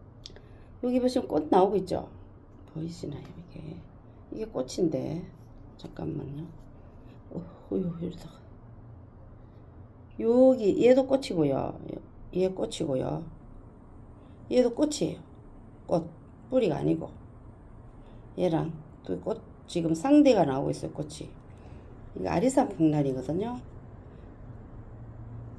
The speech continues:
화분에 놔놨더니 거의 상태가 안 좋아서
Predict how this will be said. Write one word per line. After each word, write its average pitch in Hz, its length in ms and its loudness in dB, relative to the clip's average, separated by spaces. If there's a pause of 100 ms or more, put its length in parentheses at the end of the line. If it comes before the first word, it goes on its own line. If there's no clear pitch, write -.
(140)
화분에 294 380 10
놔놨더니 180 760 8
거의 202 360 2
상태가 175 460 0
안 156 120 4
좋아서 156 560 2